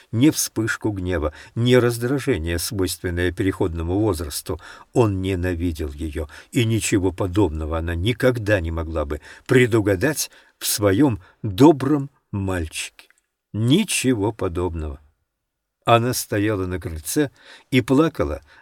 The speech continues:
до тех пор, пока не продрогла, и её губы, вздрагивавшие от всхлипов, не начали дрожать от холода. Тогда она вернулась в дом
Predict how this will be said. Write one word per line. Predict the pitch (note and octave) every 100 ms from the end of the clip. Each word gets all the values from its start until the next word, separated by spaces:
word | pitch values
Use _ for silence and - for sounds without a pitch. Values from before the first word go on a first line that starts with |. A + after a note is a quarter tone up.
| -
до | F#2+ B2
тех | C3+ B2+
пор, | - C3
пока | - A2 A2+
не | G#2+ G2
продрогла, | A2+ G2 F#2 G#2 F2 C2+ C2+ - - _ _ _
и | A#2
её | A2+ G#2+ A#2+
губы, | G2 D#3+ A2 D2+ - _ D3
вздрагивавшие | G#2 F#2+ G2+ F#2+ F2+ E2 D#2+ - F2
от | E2+
всхлипов, | - - F2+ D#2+ E2+ - _ _ _
не | G#2+ G#2+
начали | F#2+ A#2+ - G#2+
дрожать | F#2+ G2+ F#2+ G#2+ -
от | G2+ -
холода. | A#2+ G#2 E2 E2 D#2+ _ _ _ _ _
Тогда | - A2 F#2 G#2+ G#2+
она | G2
вернулась | F#2+ G2+ G2 G2+ G2 -
в | B2 F#2+
дом | A2 C3